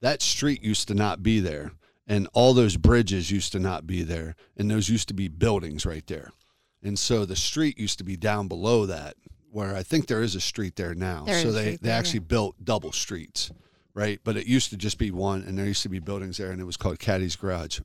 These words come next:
Speaker 1: <clears throat> And me and Don, we were, like, fifteen, so we went to that show. I actually have pictures in one of my books where we're, like, out in the front of Attilia's house across the street drinking, like, Faygo,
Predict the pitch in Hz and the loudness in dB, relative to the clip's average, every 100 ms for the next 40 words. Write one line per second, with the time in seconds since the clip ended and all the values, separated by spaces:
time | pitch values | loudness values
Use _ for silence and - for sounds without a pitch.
0 | - - - - - _ _ _ _ _ | -4 -2 -2 -4 -10 _ _ _ _ _
1 | - 104 123 120 107 104 104 104 104 101 | -4 0 2 2 4 2 2 2 2 0
2 | 92 113 - - 104 95 104 95 98 95 | 0 -2 0 -2 0 0 -2 -2 -2 -2
3 | 98 87 - 113 101 87 - - - - | -2 0 0 2 2 0 -6 -16 -18 -2
4 | 117 123 123 98 - 120 - 92 98 98 | 2 4 4 2 0 -2 -2 0 2 4
5 | 98 95 90 104 107 - 92 90 92 85 | 6 4 2 -2 -2 -2 -2 -2 -2 -4
6 | 90 101 - 95 - 98 98 82 87 - | 0 0 0 -6 0 2 2 0 -4 2
7 | 101 101 101 98 104 104 - 104 104 101 | 2 4 2 4 4 2 0 0 2 2
8 | - - - 104 101 101 98 95 95 - | 0 -2 0 0 0 -2 -2 -2 -2 -2
9 | - 101 98 104 101 | 0 0 2 2 2